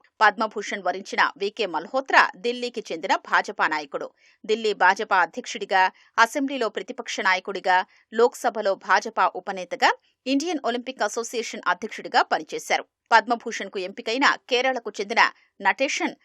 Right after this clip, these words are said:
సామాజిక సేవలో గుర్తింపు పొందారు. పేదలకు చదువును అందుబాటులోకి తెచ్చి,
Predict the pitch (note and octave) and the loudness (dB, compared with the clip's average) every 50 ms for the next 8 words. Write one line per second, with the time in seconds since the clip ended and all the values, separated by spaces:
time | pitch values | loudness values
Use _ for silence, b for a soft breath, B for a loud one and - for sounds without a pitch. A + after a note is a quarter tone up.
0 | _ _ - - - C4 A#3+ C4 C4+ C#4 C4 - A#3 - F#3+ - - E3+ D#3+ E3 | _ _ -4 4 6 6 6 6 2 -2 -8 -10 -10 -12 -10 -8 -6 -6 -4 -2
1 | G3 C#4+ G4+ E4 C4 A3 A3 - - A#3+ - G3+ - D#3+ D#3 D#3 E3 E3 D#3 - | -2 -2 -2 -2 -4 -6 -8 -8 -8 -12 -12 -12 -10 -12 -8 -4 -2 -2 -2 -4
2 | _ _ _ _ _ - A3 A3 A#3 B3 B3 A#3 A#3 - G3 D3 - - - A#3 | _ _ _ _ _ -2 -2 -2 -2 -2 -4 -8 -8 -6 -6 -6 -6 -2 2 2
3 | F#3+ G3 A3+ A3 A3+ A3 G3+ - F#3 F#3 F#3 G#3 G3 G3 F#3 - F#3 E3+ - F#3 | 2 2 0 -6 -12 -10 -4 -2 -2 -2 -2 -4 -6 -6 -6 -6 -8 -10 -10 -10
4 | - F3+ E3 - - E4+ A4+ A#4 | -10 -12 -10 -8 -6 -4 -4 -6